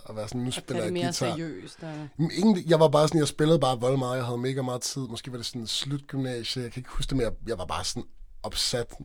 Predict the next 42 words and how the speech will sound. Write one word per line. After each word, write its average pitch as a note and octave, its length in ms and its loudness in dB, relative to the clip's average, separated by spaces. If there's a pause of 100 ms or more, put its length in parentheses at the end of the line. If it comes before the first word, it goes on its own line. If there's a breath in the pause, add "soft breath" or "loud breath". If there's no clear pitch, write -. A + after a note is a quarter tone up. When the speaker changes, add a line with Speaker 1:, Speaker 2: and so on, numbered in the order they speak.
(120)
Speaker 1:
med G#2+ 160 -6
det, G#2 120 -4
og F2+ 160 -6
var F#2+ 60 -6
sådan, E2 240 -8
"Fuck, - 280 -10
det F#2+ 80 -8
her, D#2+ 80 -8
det D2+ 60 -10
er E2 40 -8
så - 280 -6
fedt. - 280 -12 (760)
Jeg G2+ 100 -4
vil G#2 80 -10
gerne F2+ 200 -6
være C#2 80 -8
et D2+ 160 -12
band, G#2+ 220 -4
jeg E2+ 80 -8
skal - 120 -8
blive E2 180 -14
god G#2+ 180 -6
nok," E2+ 200 -10
men G2 80 -6
jeg, F2 80 -8 (120)
jeg G#2+ 80 -4
holdt G#2 160 -2
det F#2+ 80 -10
meget E2 180 -8
for - 80 -14
mig F2 120 -8
selv, F2 240 -10
ikke? A2+ 140 -10 (880)
Øhm, E2+ 340 -10 (1120)
og C3 120 -4
det C#3+ 80 2
var C#3 60 6
ligesom B2+ 260 0
sådan, B2 180 -2
det G#2 120 -6
startede G2 440 -6
ud A2+ 360 -8